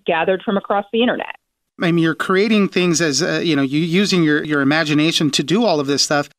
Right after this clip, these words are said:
Speaker 2: But the ownership of all this stuff i-, is, you know, the other side of things, right? Because they're saying you can do with it whatever you want, but you can't really generate just anything. There are some limits. I think dali two has a few more limits in place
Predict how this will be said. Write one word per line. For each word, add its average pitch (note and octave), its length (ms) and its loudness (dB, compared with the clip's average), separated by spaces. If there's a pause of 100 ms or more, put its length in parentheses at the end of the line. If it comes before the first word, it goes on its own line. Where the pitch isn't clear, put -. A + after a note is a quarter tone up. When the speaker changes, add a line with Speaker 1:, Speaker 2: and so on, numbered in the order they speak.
(160)
Speaker 2:
But D3 260 -4
the D#3+ 120 2
ownership F3+ 480 0
of D3 80 -4
all D3+ 140 0
this C#3+ 140 0
stuff D3 200 -4
i-, D3+ 140 0
is, C#3+ 360 0
you D#3 140 -2
know, C#3 60 0
the D3 160 0
other D3 180 0
side D#3+ 260 0
of D3 100 -4
things, B2 260 -4
right? C3+ 260 -2 (140)
Because C#3+ 240 -2
they're D3 100 0
saying D#3+ 280 2
you D3 100 0
can D3 160 0
do D3+ 260 2
with D3+ 400 -4
it D3 160 -2
whatever C#3 400 0
you C3+ 180 0
want, E3 380 2 (140)
but F#3+ 240 -2
you F#3 140 2
can't C#4 280 0
really A3+ 320 2
generate F3 640 0 (320)
just G#3 420 0
anything. F3+ 480 2
There D3+ 180 2
are F3+ 180 2
some F3 420 2
limits. E3+ 420 0
I D3 220 0
think E3+ 340 -2
dali F3+ 460 0
two G3+ 160 2
has D#3 180 0
a D#3 60 0
few B3 180 2
more A3+ 180 4
limits E3+ 400 0
in D#3 120 2
place E3 460 0